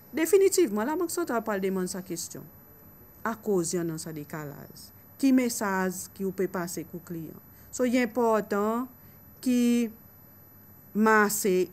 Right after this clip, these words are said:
y reflekte la reyalite ekonomik de sou bann pri. E nou, tou nou konnen pou di mase deviz de C C L, y en eleman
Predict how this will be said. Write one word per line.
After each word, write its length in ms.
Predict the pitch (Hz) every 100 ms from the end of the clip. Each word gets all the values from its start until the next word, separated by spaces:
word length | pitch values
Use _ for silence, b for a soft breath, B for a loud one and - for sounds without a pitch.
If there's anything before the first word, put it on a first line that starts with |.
| -
y 140 | 202 196 165 170 175 180
reflekte 960 | 214 208 - 214 196 - - 202 180 180 - - - - -
la 140 | 190
reyalite 560 | 175 185 185 175 175 175 160
ekonomik 580 | 180 175 165 156 - - - - - - - -
de 120 | 170
sou 160 | 165 175
bann 220 | 170 165 156
pri. 160 | 147 147 - B B
E 320 | 170 180 170 170 -
nou, 180 | 190 202
tou 240 | 196 190 214
nou 160 | 214
konnen 380 | 214 226 214 180
pou 80 | 175
di 140 | 170 175
mase 400 | 180 175 175 185
deviz 460 | 175 165 170 160
de 100 | 170
C 160 | 170 190 185
C 200 | 170 156 151
L, 80 | 165 B B B - 165
y 140 | 165 185
en 220 | 175 180 180
eleman 420 | 175 165 160 156